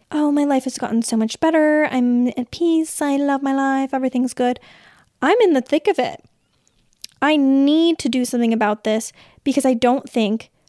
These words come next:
I've been present enough in my life. And being present has been one of the most important things that I've been trying to do for myself.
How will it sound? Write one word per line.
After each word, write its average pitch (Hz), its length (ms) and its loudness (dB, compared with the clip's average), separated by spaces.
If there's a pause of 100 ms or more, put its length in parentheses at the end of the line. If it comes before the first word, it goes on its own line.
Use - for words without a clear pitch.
(640)
I've 247 240 2
been 233 200 0
present 311 480 0
enough 220 320 -2
in 220 80 -2
my 214 140 -2
life. - 500 -10 (440)
And 262 160 2
being 320 240 2
present 285 380 -2
has 247 120 -2
been 233 280 0
one 226 140 0
of 269 60 -2
the 285 100 0
most 247 280 -2
important 240 440 -2
things 262 380 -2
that 247 100 -2
I've 233 140 0
been 226 140 0
trying 285 560 -2
to 254 100 -8
do 247 140 -2
for - 140 -6
myself. 233 500 -2